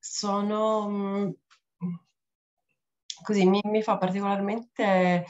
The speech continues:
eh, piacere parlare di questa cosa questa sera, perché questa mattina ho vissuto una cosa a scuola che mi ha lasciato un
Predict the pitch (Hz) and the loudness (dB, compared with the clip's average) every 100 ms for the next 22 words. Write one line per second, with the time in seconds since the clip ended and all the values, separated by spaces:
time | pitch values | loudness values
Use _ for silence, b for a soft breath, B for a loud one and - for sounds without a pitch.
0 | B B B B B _ 196 185 185 - | B B B B B _ 2 2 2 -2
1 | 190 - 247 240 196 185 185 185 180 190 | -4 2 2 2 -4 -2 -2 -2 -4 -6
2 | - 190 190 185 180 190 185 180 - 254 | -6 -6 0 0 0 -2 -4 -4 -2 0
3 | - - 170 170 - 170 160 160 - 196 | 0 0 -4 -4 0 2 4 2 -2 -8
4 | 202 196 165 _ - 170 151 156 254 269 | -4 -4 -6 _ -4 0 2 2 0 -8
5 | _ _ _ _ B B B B B - | _ _ _ _ B B B B B -2
6 | 196 214 - - 185 - 160 156 151 143 | -2 -2 -4 -4 -2 2 4 6 2 2
7 | 180 180 180 233 196 175 165 - 185 202 | 0 0 -2 -4 0 0 -2 0 2 2
8 | 214 196 165 156 151 147 139 160 160 180 | -2 0 2 2 2 0 0 0 -2 -2
9 | 170 175 170 | -4 -2 -2